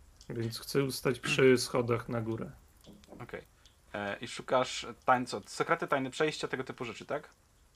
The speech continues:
Speaker 1: Tak, tak, już ci wrzucam, poczekaj.
Speaker 2: Mhm. Jakbyś mógł, to byłby dźwięczny, tylko powiedzieć, co to jest. E, three charges while holding this action. E, który to jest charge? Tak w ogóle? Bo jeden zużyłeś na pewno w winiarni, nie? Czy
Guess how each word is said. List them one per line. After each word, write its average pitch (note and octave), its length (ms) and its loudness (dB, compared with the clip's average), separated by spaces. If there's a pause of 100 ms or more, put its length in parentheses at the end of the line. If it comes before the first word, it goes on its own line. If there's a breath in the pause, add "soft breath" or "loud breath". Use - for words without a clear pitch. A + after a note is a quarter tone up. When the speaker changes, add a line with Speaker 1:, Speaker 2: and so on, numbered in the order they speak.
Speaker 1:
Tak, B2 260 -8
tak, - 400 -8
już C#3+ 320 -6
ci - 180 -6
wrzucam, D3 560 -4
poczekaj. - 280 -10 (160)
Speaker 2:
Mhm. G#3 220 0 (1600)
Jakbyś - 280 -20
mógł, F3+ 140 -8
to - 120 -10
byłby G#2+ 260 -12
dźwięczny, E3 440 -4
tylko A#2 200 -12
powiedzieć, G#2+ 300 -12
co - 180 -20
to A2+ 60 -12
jest. D#3+ 220 -10
E, A2+ 320 -10 (120)
three E3+ 140 -18
charges D3 440 -8
while B2 120 -10
holding C#3 340 -12
this A#2+ 240 -16
action. - 320 -18 (680)
E, G#2+ 220 -6
który D3+ 180 -6
to D#3 60 -6
jest - 120 -8
charge? F3+ 200 0 (420)
Tak - 80 -20
w C3+ 60 -14
ogóle? D#3 320 -12
Bo C3 60 -10
jeden C3 200 -4
zużyłeś B2+ 240 -8
na B2+ 60 -16
pewno B2 240 -8
w - 20 -18
winiarni, G2+ 400 -10
nie? B2+ 160 -14 (400)
Czy A#2 120 -10